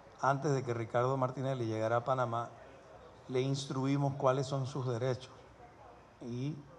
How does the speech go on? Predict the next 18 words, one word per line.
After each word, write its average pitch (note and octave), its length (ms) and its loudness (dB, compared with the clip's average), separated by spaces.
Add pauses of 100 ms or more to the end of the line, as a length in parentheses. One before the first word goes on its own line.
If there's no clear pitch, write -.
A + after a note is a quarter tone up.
(140)
el B2 160 0
derecho A#2+ 360 0
de C3 100 0
tener A#2 340 -4
siempre C3+ 460 -4
la A#2+ 80 0
asistencia A#2+ 680 -4
en A2+ 80 -4
cualquier A2+ 480 -4
diligencia C3+ 500 -2
que C3 120 -6
se A#2+ 120 -4
vaya A#2+ 200 0
a - 20 0
hacer C3+ 260 -4
o A#2+ 200 -6
cualquier A2+ 400 -6
revisión C3+ 500 -2